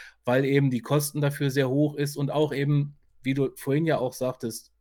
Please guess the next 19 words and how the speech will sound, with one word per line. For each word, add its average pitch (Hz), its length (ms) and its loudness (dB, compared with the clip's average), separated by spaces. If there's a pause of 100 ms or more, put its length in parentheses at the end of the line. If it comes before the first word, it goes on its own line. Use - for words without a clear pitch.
(320)
man 120 140 0
muss 165 180 2
dafür 143 320 0
auch 143 160 0
ein 131 140 -6 (180)
gewisses 143 380 -6
Equipment 120 500 -8
haben. 90 400 -12
Und 117 120 -2
ich 117 140 -6
habe 151 120 2
noch 135 140 -4
keine 151 260 2
Erfahrung, 139 500 2
ob 123 120 -6
das 123 160 -6
über 120 180 -6
Kopfhörer 147 540 2
geht, 135 260 -2